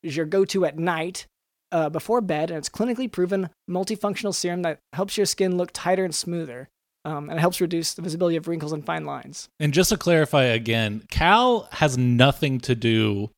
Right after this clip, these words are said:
Speaker 2: with Caldera.
Speaker 1: Oh, yeah. No, it's, it's
Speaker 2: So hi-,
Speaker 1: literally
Speaker 2: he's, him talking about rat blood and all that, absolutely not a single thing to do with Caldera. He basically, I think, named himself Cal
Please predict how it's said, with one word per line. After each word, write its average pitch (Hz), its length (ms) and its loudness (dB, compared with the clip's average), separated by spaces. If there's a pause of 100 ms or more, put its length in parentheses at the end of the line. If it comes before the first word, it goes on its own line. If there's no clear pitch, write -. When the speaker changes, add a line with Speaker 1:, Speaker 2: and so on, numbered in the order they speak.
(280)
Speaker 2:
with 117 140 0
Caldera. 98 580 -4 (720)
Speaker 1:
Oh, 320 140 10
yeah. 233 240 6
No, 220 180 8
it's, 220 300 6 (160)
it's 214 300 4
Speaker 2:
So 147 220 8
hi-, 151 100 4
Speaker 1:
literally 240 340 10
Speaker 2:
he's, 220 60 4
him 180 180 6
talking 185 320 6
about 151 460 6
rat 151 320 6
blood 151 320 6
and 143 100 4
all 143 140 6
that, 147 360 4
absolutely 180 640 6
not 139 200 4
a 117 40 6
single 139 460 2
thing 120 260 0
to 113 140 -2
do 107 320 0
with 104 240 -2
Caldera. 101 380 0
He 214 120 0
basically, 208 560 4
I 127 120 6
think, 156 380 -2
named 123 280 2
himself 120 420 0
Cal 113 460 4